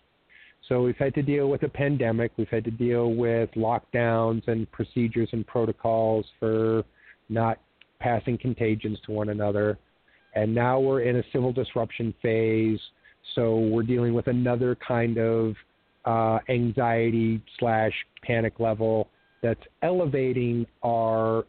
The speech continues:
emergency level, just sort of to a higher, higher level than what it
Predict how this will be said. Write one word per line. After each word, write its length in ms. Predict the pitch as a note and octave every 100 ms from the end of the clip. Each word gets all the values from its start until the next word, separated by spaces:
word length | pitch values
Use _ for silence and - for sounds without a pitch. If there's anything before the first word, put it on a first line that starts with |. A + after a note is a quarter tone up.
| -
emergency 600 | C3 C3+ C3 B2 A#2 A#2+
level, 420 | A2+ G2 G2+ - _
just 200 | C3 -
sort 160 | - A#2
of 140 | A2 -
to 240 | A#2 G#2+ A#2
a 100 | A2
higher, 440 | - C3 B2 A#2+
higher 380 | - A#2 A2+ A2
level 300 | A2 A2 G#2+
than 220 | A2 A2
what 160 | A2 A2
it 120 | G#2